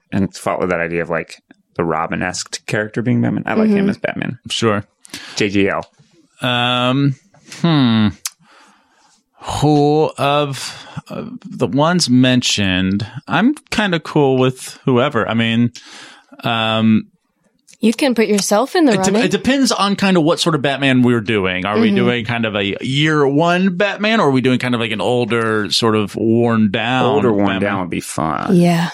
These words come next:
Speaker 3: Um, so there's, like, a time, and not, I mean, like,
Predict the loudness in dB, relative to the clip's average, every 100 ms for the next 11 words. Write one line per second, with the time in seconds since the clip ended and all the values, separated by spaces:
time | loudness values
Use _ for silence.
0 | -6 -4 -2 -2 -2 -2 -4 -4 -6 -10
1 | _ -4 0 0 0 -2 -4 -4 -2 0
2 | 0 0 _ _ _ -2 0 2 2 0
3 | -6 _ -4 0 0 -2 -4 -10 -10 -8